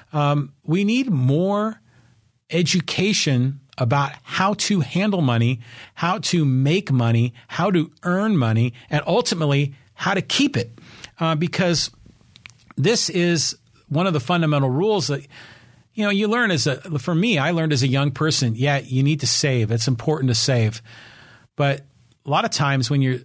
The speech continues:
I was saving money as a young person, it was to save up enough money to go buy a thing that I wanted. And that's good. That's better than borrowing the money. But still, the, the objective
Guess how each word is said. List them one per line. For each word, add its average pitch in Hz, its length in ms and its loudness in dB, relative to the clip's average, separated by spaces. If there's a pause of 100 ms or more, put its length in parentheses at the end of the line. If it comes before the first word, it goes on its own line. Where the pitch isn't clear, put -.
I 139 100 -2
was 135 100 2
saving 143 360 2
money 131 260 2
as 120 120 2
a 123 60 2
young 143 240 0
person, 123 400 0
it 120 80 2
was 117 200 0
to - 80 -4
save 151 340 0
up 127 160 0
enough 120 260 2
money 123 480 2 (380)
to 139 100 0
go 135 220 0
buy 135 360 0
a 117 120 0
thing 120 280 0
that 113 120 2
I 107 100 0
wanted. 117 440 0 (1000)
And 165 400 0 (480)
that's 160 240 -2
good. 139 300 0
That's 127 120 0
better 135 260 0
than 113 320 0
borrowing 123 520 0
the 107 80 0
money. 104 300 0 (500)
But 147 100 -4
still, 139 640 -2 (1160)
the, 151 240 0 (300)
the 160 140 2
objective 123 680 -2